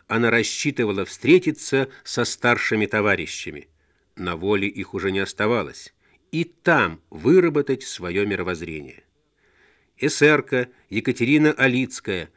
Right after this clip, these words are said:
в тысяча девятьсот двадцать четвёртом году даже считала себя недостойной быть посаженной в тюрьму.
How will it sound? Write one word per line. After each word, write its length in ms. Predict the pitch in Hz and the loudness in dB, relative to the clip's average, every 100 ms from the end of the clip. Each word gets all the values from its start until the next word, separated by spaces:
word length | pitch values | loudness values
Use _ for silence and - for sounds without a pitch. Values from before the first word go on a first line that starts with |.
| _ | _
в 120 | _ - | _ 0
тысяча 400 | 156 190 - 147 | 2 2 -2 -4
девятьсот 480 | 139 139 - 170 | -2 -2 0 -2
двадцать 420 | 120 131 160 - - | 0 0 0 -6 -8
четвёртом 680 | 127 - 131 151 135 120 | -10 0 0 2 -2 0
году 260 | 110 120 170 | 0 0 0
даже 280 | 135 147 143 | 2 0 0
считала 480 | - 123 143 156 143 | -4 -4 0 0 0
себя 440 | - 113 139 156 - - | -4 0 2 2 -6 -8
недостойной 1080 | 117 151 135 165 - - _ 190 202 147 113 | 0 2 4 0 0 -8 _ 6 6 4 0
быть 340 | 90 117 110 | 0 -4 -4
посаженной 640 | _ 107 - 110 95 92 92 | _ -6 -2 -2 -2 -4 -6
в 120 | - | -6
тюрьму. 460 | 113 101 107 98 | -4 -2 0 -2